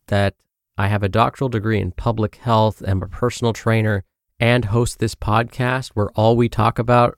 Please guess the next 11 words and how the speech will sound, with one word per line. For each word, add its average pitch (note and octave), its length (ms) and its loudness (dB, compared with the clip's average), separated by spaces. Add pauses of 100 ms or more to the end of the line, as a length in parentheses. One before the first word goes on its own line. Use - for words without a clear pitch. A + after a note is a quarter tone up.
are G#2+ 120 2
the G2 120 0
benefits G#2 540 0
of A#2 100 0
all A#2+ 200 2
these B2+ 220 -2
things. B2+ 380 2 (720)
But A#2+ 260 2
again, A#2 540 2 (160)
I'm G2 220 -2
human. G2 440 0